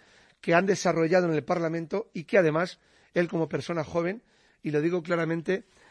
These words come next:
eh, ha defendido, eh, durante estos años en las Cortes de Castilla y León, no solo a los segovianos, que por supuesto,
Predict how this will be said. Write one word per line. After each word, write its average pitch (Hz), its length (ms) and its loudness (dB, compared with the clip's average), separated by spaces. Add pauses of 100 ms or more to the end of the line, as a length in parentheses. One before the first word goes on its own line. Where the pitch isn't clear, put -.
(160)
eh, 147 200 -4
ha 180 120 4
defendido, 190 720 0 (440)
eh, 156 240 -4
durante 147 340 -4
estos - 220 -6
años 185 180 0
en 151 60 -2
las 143 100 -2
Cortes 180 260 -6
de 160 100 -4
Castilla 175 400 -2
y 165 40 0
León, 190 280 0 (340)
no 180 140 -2
solo 202 240 2
a - 20 4
los 165 120 0
segovianos, 170 600 0 (420)
que 156 140 0
por 143 160 -4
supuesto, 175 520 -4